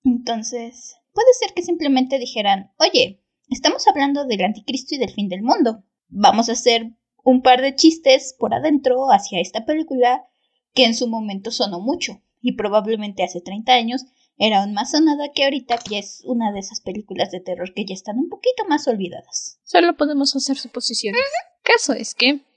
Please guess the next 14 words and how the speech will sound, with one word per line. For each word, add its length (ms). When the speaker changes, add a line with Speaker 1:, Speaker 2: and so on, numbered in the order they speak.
Speaker 2:
Anasema 520
tiene 280
todo 260
preparado 560
para 200
recibir 540
a 100
Newt 420
recién 400
atropellado, 680
bueno, 260
no 100
atropellado, 720
pero 280